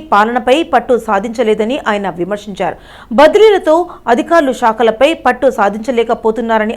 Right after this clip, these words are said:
అన్నారు. రాష్ట్రంలో శాంతి భద్రతలు పూర్తిగా క్షీణించిపోయాయన్నారు. హత్యలు,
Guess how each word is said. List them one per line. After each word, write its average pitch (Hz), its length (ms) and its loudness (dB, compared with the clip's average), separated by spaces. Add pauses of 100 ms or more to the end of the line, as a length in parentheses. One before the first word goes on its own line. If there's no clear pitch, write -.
అన్నారు. 185 260 -6 (360)
రాష్ట్రంలో 226 440 2 (300)
శాంతి 349 400 2
భద్రతలు 262 420 0 (100)
పూర్తిగా 269 380 2 (160)
క్షీణించిపోయాయన్నారు. 220 1000 -2 (300)
హత్యలు, 294 400 2